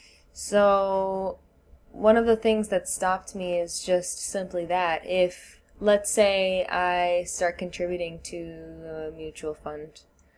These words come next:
um, once I'm ready to pull that out, first of all, I have to deal with the taxes.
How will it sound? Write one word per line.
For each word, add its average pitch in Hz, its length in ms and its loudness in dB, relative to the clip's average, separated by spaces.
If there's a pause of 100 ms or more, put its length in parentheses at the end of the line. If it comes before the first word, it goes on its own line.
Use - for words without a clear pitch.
(680)
um, 170 600 0 (200)
once 196 480 0
I'm 202 160 0
ready 185 240 4
to 175 40 4
pull 180 280 -2
that 156 200 2
out, 175 560 0
first 202 260 -4
of 190 80 -10
all, 170 300 4
I 175 40 4
have 180 100 -2
to - 100 -16
deal 175 140 0
with 165 120 -8
the 160 40 -12
taxes. 175 920 -8